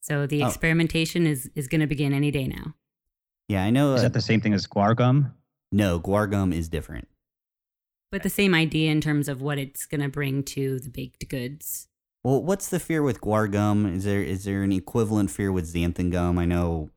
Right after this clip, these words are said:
Speaker 2: people are always up in arms about that, even though guar gum is one of the best things you can give to your gut bacteria to make it colonize and,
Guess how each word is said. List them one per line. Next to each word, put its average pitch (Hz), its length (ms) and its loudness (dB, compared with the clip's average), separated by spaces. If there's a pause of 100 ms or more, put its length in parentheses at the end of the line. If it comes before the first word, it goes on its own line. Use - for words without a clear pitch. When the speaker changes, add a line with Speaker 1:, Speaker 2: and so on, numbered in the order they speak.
(580)
Speaker 2:
people 95 180 -2
are 90 80 2
always 87 240 0
up 80 140 -2
in 76 80 -2
arms 80 240 -2
about 80 240 -4
that, 80 140 -4
even 87 180 0
though 87 100 0
guar 95 340 0
gum 95 280 2
is 82 120 -2
one 87 140 0
of 85 60 0
the 82 80 -2
best 85 320 -2
things 90 300 -2
you 80 100 -6
can 82 160 -4
give 80 200 -4
to - 100 -10
your 82 120 -8
gut 85 260 -6
bacteria 80 640 -6 (140)
to 82 300 -8
make 82 240 -4
it - 100 -12
colonize 80 600 -4
and, 73 240 -4